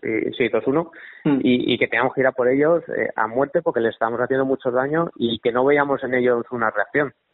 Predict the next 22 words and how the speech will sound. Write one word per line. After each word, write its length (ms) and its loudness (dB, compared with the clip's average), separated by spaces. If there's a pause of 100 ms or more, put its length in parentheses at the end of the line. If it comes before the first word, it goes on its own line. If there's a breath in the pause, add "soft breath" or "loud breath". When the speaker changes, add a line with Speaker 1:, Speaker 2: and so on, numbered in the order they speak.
(180)
Speaker 1:
Y 80 -4
así 180 0
fue, 260 2
empezamos 340 -2
la 80 0
segunda 260 -6
parte 300 -4 (160)
y, 440 -2 (640)
y 40 -4
fue 260 -2
pues 180 -2
un, 360 -2
Speaker 2:
Mm. 40 -4
Speaker 1:
un 260 0
vendaval 420 2
de, 200 2
de 80 2
ocasiones, 600 0 (380 loud breath)
por 180 0
suerte 240 0
de 100 4
goles, 400 2